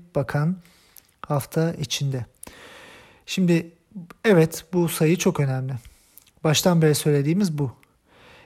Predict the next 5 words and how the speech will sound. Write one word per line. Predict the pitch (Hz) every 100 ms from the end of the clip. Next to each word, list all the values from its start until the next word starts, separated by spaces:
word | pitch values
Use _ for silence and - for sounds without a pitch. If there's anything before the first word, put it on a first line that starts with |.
| _
Yalan | 156 151 185
söyleyip | 180 156 139 147 208 - _
sadece | - 233 208 160 139 147
hasta | 143 - 151
sayılarını | - 135 131 127 127 127